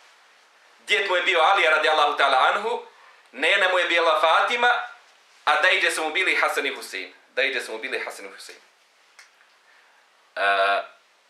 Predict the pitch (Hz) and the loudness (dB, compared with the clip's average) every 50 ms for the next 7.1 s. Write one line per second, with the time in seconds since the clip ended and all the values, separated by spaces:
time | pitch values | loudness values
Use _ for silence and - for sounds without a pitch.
0 | _ _ _ _ _ - 139 147 - 127 120 110 110 110 123 131 147 147 151 156 | _ _ _ _ _ 0 0 2 2 -2 -4 -4 -10 -10 -6 -6 -6 -6 -8 -10
1 | - - - 196 - - - - 110 - - 123 110 98 98 - - - _ - | -8 -10 -10 -8 -4 -4 -4 -2 -2 -6 -6 -8 -10 -10 -16 -20 -20 -20 _ -20
2 | - - _ _ _ _ _ _ _ _ _ - 110 110 - - 98 92 - 110 | -20 -20 _ _ _ _ _ _ _ _ _ -6 -6 -4 -4 -4 -6 -4 -4 -2
3 | 98 87 80 - - - _ _ _ _ _ - - - - - _ _ 113 131 | -2 -2 -4 -6 -14 -20 _ _ _ _ _ -20 -20 -20 -20 -20 _ _ -4 -4
4 | 156 156 147 - - - - - _ _ _ _ _ _ _ - - - - - | -2 0 0 -2 -2 -2 -10 -20 _ _ _ _ _ _ _ -20 -20 -20 -20 -20
5 | - - 113 127 135 131 127 127 143 143 135 131 127 123 143 139 117 123 117 143 | -14 -8 -2 -2 0 0 0 0 0 0 -2 -4 -2 0 0 0 0 -2 -4 -6
6 | 139 131 127 120 120 127 135 139 - 120 - - 131 113 110 110 120 147 - - | -6 -4 -6 -6 -4 -4 -6 -6 -6 -10 -6 -4 -4 -2 0 0 0 0 -2 0
7 | - | -2